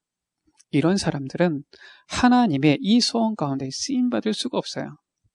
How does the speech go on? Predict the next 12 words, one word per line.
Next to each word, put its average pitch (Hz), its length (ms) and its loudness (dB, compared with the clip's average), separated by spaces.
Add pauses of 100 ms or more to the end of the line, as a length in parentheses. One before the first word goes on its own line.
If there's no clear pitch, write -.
(720)
우리 160 220 8
교회도 147 360 8
지난번에 143 480 4
보니까, 127 580 -2 (540)
어, - 380 -8 (300)
저기, 123 440 -6 (720)
어느 135 320 6
당에서 131 420 2
오신 120 280 -2
분이 123 380 -4
인사를 127 360 -4
하셨고, - 540 -10